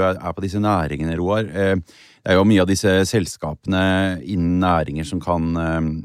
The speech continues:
bli påvirket av dette valgresultatet som ikke er på børs, og for all del, men vi har jo også litt konstruksjon, altså anleggsvirksomhet på børs, og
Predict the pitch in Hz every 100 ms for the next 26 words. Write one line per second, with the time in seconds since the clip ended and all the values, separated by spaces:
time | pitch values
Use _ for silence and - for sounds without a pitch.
0 | - 87 85 82 73 76 78 90 82 80
1 | 73 73 73 71 78 78 80 - - -
2 | - 76 78 82 80 82 110 110 101 92
3 | 85 92 95 92 98 104 92 98 - 101
4 | 90 85 - _ - 90 - 87 - 82
5 | 82 85 85 82 85 80 78 - 80 78
6 | - 85 78 - 82 95 95 - - 92